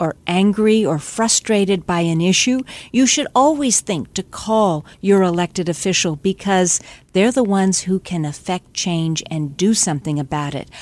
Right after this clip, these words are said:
I think what has happened in the last year has shown how the, um,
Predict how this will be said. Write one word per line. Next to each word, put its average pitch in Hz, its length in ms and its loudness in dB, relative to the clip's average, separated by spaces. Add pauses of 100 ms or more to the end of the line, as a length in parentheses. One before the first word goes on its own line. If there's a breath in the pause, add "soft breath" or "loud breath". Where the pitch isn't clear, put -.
(260 loud breath)
I 254 200 4
think 262 240 2
what 202 140 4
has 170 180 0
happened 214 640 -2
in 185 140 2
the 175 100 2
last 170 560 -2
year 190 400 0 (380 loud breath)
has 196 240 0
shown 208 480 4
how 185 400 0
the, 165 320 2 (420 loud breath)
um, 160 380 0